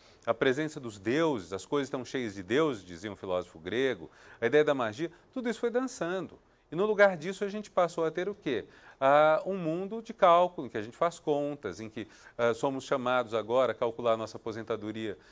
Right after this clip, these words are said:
ah, contribuindo desde os vinte anos para algum fundo de pensão, rezando intensamente para que ele não quebre nunca nos próximos oitenta anos, que só rezando. Então, quer dizer, nós temos então esse mundo desencantado, e aí o que acontece? Os reencantamentos.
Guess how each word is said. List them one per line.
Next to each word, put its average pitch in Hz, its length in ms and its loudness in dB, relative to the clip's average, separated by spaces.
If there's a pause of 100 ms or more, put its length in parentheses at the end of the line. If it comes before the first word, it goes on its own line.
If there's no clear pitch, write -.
(180)
ah, 110 340 2
contribuindo 113 540 -4
desde 110 240 -4
os 95 60 -14
vinte 120 260 -8
anos 113 220 -4
para 104 120 -6
algum 101 200 -6
fundo 113 180 -10
de 92 80 -14
pensão, 113 340 -8
rezando 175 560 0
intensamente 165 640 -6
para 123 140 -8
que - 100 -12
ele 117 80 -8
não 120 140 -10
quebre 120 460 -4
nunca 165 480 -4
nos 117 120 -14
próximos 110 440 -2
oitenta 117 440 -4
anos, 156 440 -4 (320)
que 139 100 -2
só 143 180 10
rezando. 143 540 0 (400)
Então, 208 360 2 (260)
quer 196 140 4
dizer, 143 200 -4 (160)
nós 208 300 4
temos 180 340 -4
então 165 300 -2 (180)
esse 160 160 -2
mundo 160 280 -2
desencantado, 131 1040 0 (240)
e 202 60 6
aí 196 100 8
o 196 60 0
que 226 100 2
acontece? 190 520 0 (220)
Os - 120 -12
reencantamentos. 202 1300 -6